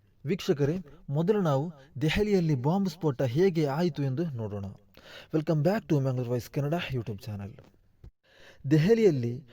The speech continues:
ಬಾಂಬ್ ಬ್ಲಾಸ್ಟ್ ಆದದ್ದು ಯಾವಾಗ ಎಂದು ನೋಡುವುದಾದರೆ, ಮೂರು ದಿನಗಳ ಹಿಂದೆಯಾಗಿದೆ ಇದು ನಡೆದದ್ದು. ಅಂದರೆ ನವೆಂಬರ್ ಹತ್ತು ಸಾಯಂಕಾಲ ಆರು ಐವತ್ತೆರಡು ಗಂಟೆಗೆ ಸರಿಯಾಗಿ ಒಂದು ಕಾರಿನಲ್ಲಿ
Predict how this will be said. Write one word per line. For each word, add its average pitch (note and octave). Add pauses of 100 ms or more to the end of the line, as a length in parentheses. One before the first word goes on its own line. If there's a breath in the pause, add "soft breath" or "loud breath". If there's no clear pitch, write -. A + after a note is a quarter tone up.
(200 soft breath)
ಬಾಂಬ್ F3+
ಬ್ಲಾಸ್ಟ್ E3+
ಆದದ್ದು C3 (240 soft breath)
ಯಾವಾಗ G3
ಎಂದು C#3+
ನೋಡುವುದಾದರೆ, B2+ (120)
ಮೂರು F#3+
ದಿನಗಳ D3 (120)
ಹಿಂದೆಯಾಗಿದೆ A#2
ಇದು E3+
ನಡೆದದ್ದು. G#2+ (320 loud breath)
ಅಂದರೆ G3
ನವೆಂಬರ್ F#3+ (100)
ಹತ್ತು B2+ (420 soft breath)
ಸಾಯಂಕಾಲ F3 (400 loud breath)
ಆರು F#3+
ಐವತ್ತೆರಡು F#3+
ಗಂಟೆಗೆ C3+
ಸರಿಯಾಗಿ D#3 (280 soft breath)
ಒಂದು F3
ಕಾರಿನಲ್ಲಿ E3+